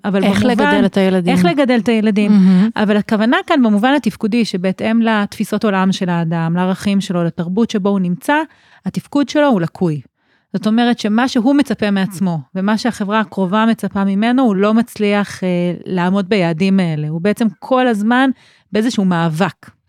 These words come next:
Speaker 1: כן,
Speaker 2: טוב,
Speaker 1: באיזשהו
Speaker 2: הראש שלי
Speaker 1: מאבק.
Speaker 2: עכשיו סירנה, כמי שמגיעה מהקהילה החרדית, המשפט הזה שזה צריך להיות איזשהו תואם לערכים ולקהילה, בואי נשים את זה שנייה בצד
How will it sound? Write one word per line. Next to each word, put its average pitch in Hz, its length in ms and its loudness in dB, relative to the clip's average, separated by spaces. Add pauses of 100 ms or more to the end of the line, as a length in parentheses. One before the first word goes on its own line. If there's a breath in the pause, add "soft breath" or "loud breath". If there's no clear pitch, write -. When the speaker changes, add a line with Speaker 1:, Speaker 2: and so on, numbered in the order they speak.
Speaker 1:
כן, 214 140 0
Speaker 2:
טוב, 226 100 2
Speaker 1:
באיזשהו 196 320 2
Speaker 2:
הראש 202 160 2
שלי 285 80 2
Speaker 1:
מאבק. 240 100 2
Speaker 2:
עכשיו 196 300 -2
סירנה, 180 760 2
כמי 180 280 0
שמגיעה 180 1040 0
מהקהילה 175 880 0
החרדית, 170 540 -2
המשפט 170 500 -4
הזה 175 160 0
שזה 165 260 -4
צריך 170 340 -6
להיות 170 220 -2
איזשהו 170 320 -2
תואם 185 360 0
לערכים 170 580 0
ולקהילה, 175 580 -2
בואי 208 180 0
נשים 208 300 0
את 180 80 -4
זה 180 80 0
שנייה 185 380 0
בצד 180 380 0